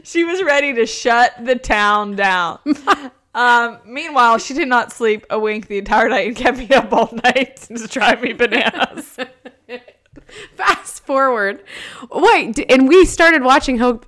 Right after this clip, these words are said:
Speaker 2: Hocus Pocus, didn't we?
Speaker 1: Sure didn't. How many drinks did you have? What was the movie?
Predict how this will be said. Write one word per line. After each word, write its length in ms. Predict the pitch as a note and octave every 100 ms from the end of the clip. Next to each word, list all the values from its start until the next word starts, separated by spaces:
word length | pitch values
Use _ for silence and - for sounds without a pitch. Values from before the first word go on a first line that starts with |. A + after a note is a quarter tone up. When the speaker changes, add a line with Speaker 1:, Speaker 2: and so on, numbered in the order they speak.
| -
Speaker 2:
Hocus 360 | A#3+ B3+ A3
Pocus, 340 | - C4 G3+ -
didn't 160 | G3+
we? 200 | G#3 C4 C#4+
Speaker 1:
Sure 400 | - - B3+ C4+
didn't. 500 | D4+ G#4 E4 D4 C#4+
How 140 | C#4+
many 140 | D4+
drinks 340 | B3+ D#4 A4+ -
did 160 | B3+
you 100 | G#3+
have? 240 | A#3+ F#3 F#3
What 160 | A#3+
was 140 | C4 C#4
the 100 | C4
movie? 540 | B3 G3+ A#2 E2+ A#3+